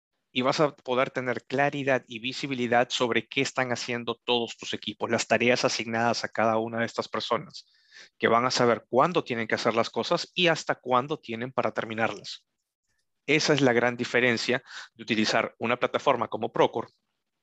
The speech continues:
y seguir en el sistema tradicional. Y esto lo vamos a poder enlazar. Si alguno de ustedes ya está pensando en los cambios,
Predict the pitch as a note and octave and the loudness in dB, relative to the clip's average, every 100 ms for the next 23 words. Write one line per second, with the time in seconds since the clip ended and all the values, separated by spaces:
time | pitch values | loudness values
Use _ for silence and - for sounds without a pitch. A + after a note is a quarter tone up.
0 | _ _ _ - - C3 C#3 B2+ B2 A#2+ | _ _ _ -2 0 2 2 2 0 -4
1 | - A#2 A2 - G#2+ G2+ - G#2 B2 _ | -2 -2 -2 -2 -4 -4 -6 -6 -8 _
2 | _ _ _ _ _ _ _ _ _ - | _ _ _ _ _ _ _ _ _ -2
3 | A2+ D3+ - F3 D3 A#2 A#2+ C3 - B2+ | 0 0 2 2 4 4 4 2 -2 0
4 | A#2 A2+ A#2+ A#2 A#2 A#2+ A2+ A#2+ A2 C3+ | 0 0 -2 -4 -2 -2 -2 -2 -2 -4
5 | D#3+ D#3 - D3+ C#3 B2+ - B2+ B2+ - | -6 -8 -4 0 2 0 0 -2 -2 -2
6 | D#3 D3 C3+ - C3+ C3+ B2+ A2+ - B2 | -2 -2 -4 -2 -4 -4 -6 -6 -4 0
7 | A#2+ - G#2+ - | 0 -2 -12 -16